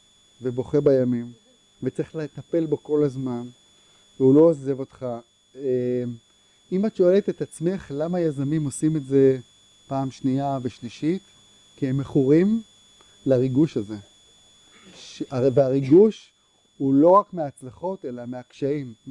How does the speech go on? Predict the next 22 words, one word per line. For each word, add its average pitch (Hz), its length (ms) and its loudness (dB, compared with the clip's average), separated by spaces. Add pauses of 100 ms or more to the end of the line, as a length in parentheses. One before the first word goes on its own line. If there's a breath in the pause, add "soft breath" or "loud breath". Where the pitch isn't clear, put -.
(140)
אני 156 320 0
היום 156 440 2 (380)
הייתי 160 180 -8
חולה 143 240 -4
שבוע 170 320 -10
שעבר, 185 420 -2 (720)
באתי 151 200 0
למשרד 135 420 0
אחרי 135 200 -2
שלא 131 260 0
הייתי 120 640 2
שלושה 127 300 0
ימים, 156 380 0 (640 soft breath)
ואני 131 160 0
מהבוקר 151 500 -2
מקלל 139 680 0 (300)
את 127 120 -12
הרגע, 151 500 0 (600 soft breath)
"למה 160 420 0
אני 147 200 -6
בסיפור 127 540 -6
הזה? 104 160 -10